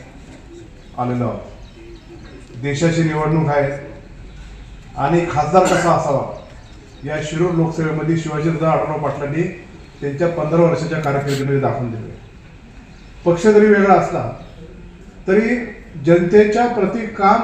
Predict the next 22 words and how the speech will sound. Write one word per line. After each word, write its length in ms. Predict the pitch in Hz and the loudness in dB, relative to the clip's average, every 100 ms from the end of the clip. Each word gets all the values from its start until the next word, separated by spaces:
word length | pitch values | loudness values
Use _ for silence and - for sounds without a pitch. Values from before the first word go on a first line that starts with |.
| 208 | 0
करण्यामध्ये 580 | 202 185 170 156 139 180 - - - - - - - - | 0 0 0 -2 -6 -10 -14 -20 -20 -20 -20 -20 -20 -4
त्यांनी 260 | 175 202 202 | 0 2 2
असेल, 340 | 180 160 160 | 2 2 0
वल्लभशेठ 440 | 160 165 170 165 - | 2 2 2 0 0
बेनके 300 | 165 175 185 | 0 2 0
साहेबांनी 360 | 165 156 151 | 0 -2 -4
असेल, 200 | 143 139 | -4 -6
वळसे 320 | 147 151 175 | -4 -4 -2
पाटील 240 | 170 165 175 | -2 -4 -6
साहेबांनी 380 | 160 151 147 143 | -6 -6 -6 -8
असेल, 260 | - 127 123 - - - - - - - | -8 -8 -10 -14 -20 -20 -20 -20 -16 -2
हे 40 | |
अत्यंत 400 | 196 196 214 220 | -2 0 0 0
चांगल्या 360 | 392 196 196 202 | 2 2 4 2
पद्धतीने 320 | 185 180 175 | 2 2 2
काम 300 | 151 143 139 | -2 -4 -6
केलं. 160 | 123 113 - - - - - - - - - | -8 -8 -12 -20 -20 -20 -20 -20 -20 -20 -6
मागच्या 400 | 156 165 - 208 | -2 -2 2 2
निवडणुकीला 720 | 208 202 202 202 202 208 208 208 - - - 170 | 4 4 4 2 4 4 4 2 0 -10 -12 -10
एक 140 | 170 | -8
नवा 360 | 160 160 196 214 | -4 0 4 4
दमाचा 440 | 190 185 196 190 | 4 0 0 0